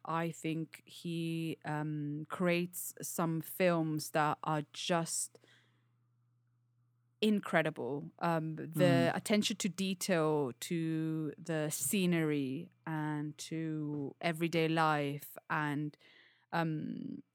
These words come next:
Speaker 1: I think i-, if anybody else did a film like this and it wasn't him, I think it would be a quite boring film. Um,
Speaker 2: Yeah.
Speaker 1: I think he manages to, uh,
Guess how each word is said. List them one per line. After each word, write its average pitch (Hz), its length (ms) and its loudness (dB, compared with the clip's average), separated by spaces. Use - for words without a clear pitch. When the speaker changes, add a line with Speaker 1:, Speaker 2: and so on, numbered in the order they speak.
Speaker 1:
I - 60 -4
think 269 360 2
i-, 226 140 4
if - 120 -4
anybody 262 600 8
else 220 360 8
did 190 160 4
a 185 60 4
film 170 680 2
like 165 280 -4
this 185 260 2
and 160 100 2
it 160 100 2
wasn't 165 300 0
him, 165 460 0
I 175 80 -4
think 208 320 -4
it 220 120 0
would 196 140 0
be 208 100 0
a 196 60 0
quite - 360 2
boring 214 380 4
film. 214 480 2
Um, 170 360 4
Speaker 2:
Yeah. 135 260 8
Speaker 1:
I 220 160 6
think 262 360 4
he 254 100 6
manages 214 640 4
to, 190 440 2
uh, - 100 -8